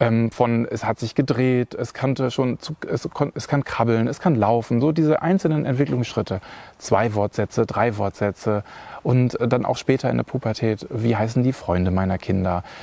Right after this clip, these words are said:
Ähm, was ist in der Schule vorgefallen? Ähm, mit welchen LehrerInnen, ähm,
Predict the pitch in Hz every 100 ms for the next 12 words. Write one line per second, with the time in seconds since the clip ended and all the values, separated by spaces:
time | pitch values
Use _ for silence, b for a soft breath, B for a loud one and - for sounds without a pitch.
0 | B B 127 131 160 156 170 165 - 113
1 | 104 - 95 98 - 98 95 95 98 -
2 | 120 131 143 139 139 139 117 113 120 120
3 | 117 120 117 117 120 117 - 127 131 127